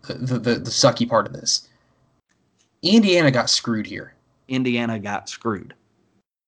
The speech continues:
Speaker 1: Now
Speaker 2: And they're taking it on the chin.
Speaker 1: They, they are, and th-, their, you know, their A D's comments, uh, you know, today,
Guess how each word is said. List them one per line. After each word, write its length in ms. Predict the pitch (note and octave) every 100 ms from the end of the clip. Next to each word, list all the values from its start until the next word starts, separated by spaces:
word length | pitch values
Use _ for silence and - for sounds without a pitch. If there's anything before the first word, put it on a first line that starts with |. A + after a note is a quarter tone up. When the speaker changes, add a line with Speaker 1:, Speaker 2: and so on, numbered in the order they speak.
| _ _
Speaker 1:
Now 160 | C3+ D3
Speaker 2:
And 80 | D3+
they're 100 | C3
taking 340 | C#3+ B2+ B2+
it 80 | A#2+
on 120 | A2+
the 80 | G#2
chin. 280 | - G2+ - - _ _
Speaker 1:
They, 260 | E3+ C#3+ C#3+
they 180 | C3+ C3
are, 320 | G#2+ - - _
and 340 | B2 A#2 A2+ -
th-, 220 | B2 B2+
their, 400 | C3 B2+ B2 A#2
you 80 | A#2+
know, 140 | G#2+
their 160 | A#2 A#2+
A 120 | B2
D's 540 | A#2+ A#2+ A2+ G#2+ - -
comments, 500 | - A#2 A2+ G#2+ -
uh, 200 | - - A#2
you 100 | A2
know, 160 | G#2
today, 460 | G2 A#2 A2 G#2+